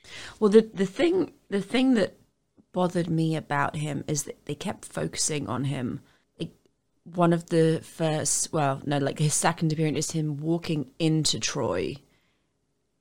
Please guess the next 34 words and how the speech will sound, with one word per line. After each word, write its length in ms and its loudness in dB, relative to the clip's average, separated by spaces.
as 280 4
the 120 0
Greeks, 800 -2
like, 160 -8
kind 260 -4
of 240 -10
pull 240 0
up, 300 -2
and 100 0
he's 180 -2
got 220 -6
this 180 0
dog 260 0
and 100 -2
he's 140 -2
got 140 -2
his 160 0
backpack 480 -4
and 120 -8
he's 160 0
walking 320 6
in, 100 6
and 140 4
then 120 6
he 180 4
tells 520 2
this 240 -2
kid 380 -4
that 120 -6
he 160 -6
meets 380 -2
in 120 0
the 80 -4
city, 440 0